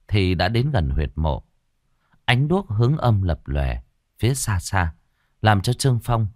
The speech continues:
không khỏi giật mình, gật gù, khen Đỗ Cảnh: "Dùng đuốc hướng âm, tiêu trừ thi khí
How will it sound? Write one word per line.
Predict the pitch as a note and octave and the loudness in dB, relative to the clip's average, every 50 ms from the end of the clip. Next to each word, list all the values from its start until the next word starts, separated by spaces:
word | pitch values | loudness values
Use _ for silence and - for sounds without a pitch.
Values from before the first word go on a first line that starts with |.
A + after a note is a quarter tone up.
| _ _ _ | _ _ _
không | - - - B2 A2 G2 | -6 -2 0 0 0 0
khỏi | - - - E2+ C2 A#1+ A#1 | -2 -2 -2 -2 -2 -4 -4
giật | B1+ D2+ C#2+ - - - | -4 -4 -6 -6 -6 -6
mình, | D#2 D#2 C#2+ C2 B1 B1 - _ _ _ _ _ - | -4 -4 -2 -2 -4 -6 -8 _ _ _ _ _ -2
gật | F#2 F#2+ - - - | 0 0 0 -2 -6
gù, | C#2 D#2 D2 C2+ C2 C2 - _ _ _ _ _ _ _ _ _ _ _ _ _ _ _ _ - | -6 -4 -4 -4 -6 -8 -10 _ _ _ _ _ _ _ _ _ _ _ _ _ _ _ _ -12
khen | - - A2+ A2 F#2 F2+ E2+ | -4 0 2 2 2 2 0
Đỗ | F2 E2 E2 | 0 -2 -2
Cảnh: | C3+ - A#2 E2+ B1 - - _ _ _ _ _ _ _ _ _ _ _ _ _ _ _ | -2 -4 -4 -4 -6 -8 -12 _ _ _ _ _ _ _ _ _ _ _ _ _ _ _
"Dùng | - E2 D2+ C#2 C2+ | -4 -2 -2 0 0
đuốc | E2+ G2+ G2+ | 0 -2 -2
hướng | - F2+ F2 F#2+ | -2 -2 -2 0
âm, | F2+ E2+ E2 D#2+ D#2+ - _ _ _ _ _ _ _ _ _ | 0 0 0 -2 -4 -10 _ _ _ _ _ _ _ _ _
tiêu | - A2 G2+ F#2 | 2 2 2 2
trừ | - - D#2+ C#2+ C2 | 2 0 -2 -2 -2
thi | - F2 F2 D#2 | -2 -4 -4 -4
khí | - - D#2 D#2 E2 | -4 -4 -4 -4 -6